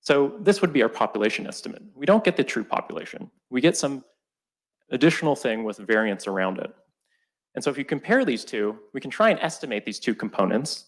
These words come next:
the different types of error that contribute to what we actually observe from year to year. And we can basically tease these apart statistically. We can also take two different estimates.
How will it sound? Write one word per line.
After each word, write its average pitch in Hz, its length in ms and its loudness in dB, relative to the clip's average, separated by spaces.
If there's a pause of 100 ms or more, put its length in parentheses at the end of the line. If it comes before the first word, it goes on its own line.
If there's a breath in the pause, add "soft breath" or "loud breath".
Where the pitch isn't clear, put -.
(120)
the 123 60 -6
different 120 340 2
types - 260 0
of - 120 -4
error - 420 -10
that - 140 -8
contribute 98 560 -4
to 117 100 -6
what 101 180 0
we 117 80 -2
actually 107 360 -4
observe 95 640 2
from 104 260 -4
year 90 220 -6
to - 160 -10
year. 107 400 -2 (1400)
And 127 100 2
we 131 80 6
can 127 200 2
basically 147 340 2
tease 160 340 -10
these 123 160 -2
apart 98 320 -2
statistically. - 680 -12 (2000 loud breath)
We 143 60 -4
can 170 120 2
also 202 200 4
take - 380 -2
two 180 420 6
different 107 320 0
estimates. 104 500 -8